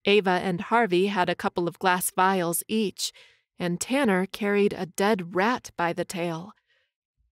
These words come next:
I wrinkled my nose, remembering when my mother made me practice dark magic. She would kill rats so I could steal their life force. So disgusting.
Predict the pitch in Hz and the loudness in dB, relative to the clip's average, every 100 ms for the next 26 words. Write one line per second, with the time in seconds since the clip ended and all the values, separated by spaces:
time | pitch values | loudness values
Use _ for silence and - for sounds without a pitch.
0 | - 185 190 214 226 190 170 180 180 190 | -8 -8 0 0 0 -4 -4 -2 0 2
1 | 202 190 175 - - _ 190 190 208 214 | 2 2 -2 -8 -10 _ -4 0 0 0
2 | 214 196 185 175 175 180 175 175 175 180 | 0 0 0 -4 -6 -6 -4 -4 -4 -4
3 | 214 170 170 175 175 - 170 - 185 _ | -2 -2 -2 -4 -6 -8 -10 -4 -4 _
4 | - 165 - 175 170 - 180 196 - 151 | -8 -6 -4 -4 -4 -4 -2 -2 -8 -12
5 | - - - _ _ _ - 196 175 - | -18 -20 -20 _ _ _ -8 -6 -6 -8
6 | - 247 226 185 175 185 175 147 - - | -4 0 0 -2 -4 -2 -4 -6 -4 -4
7 | - - - 180 185 175 180 165 - 180 | -6 -6 -4 -2 -4 -6 -8 -8 -6 -2
8 | 185 180 170 160 170 170 175 - - 180 | -2 -2 -6 -6 -2 -2 -4 -12 -12 -12
9 | 170 - - _ _ _ _ _ - - | -6 -4 -4 _ _ _ _ _ -6 -4
10 | - 196 190 180 170 156 - - 160 - | -2 0 0 0 -4 -8 -12 -8 -8 -6
11 | - 165 180 185 | -4 -4 -4 -6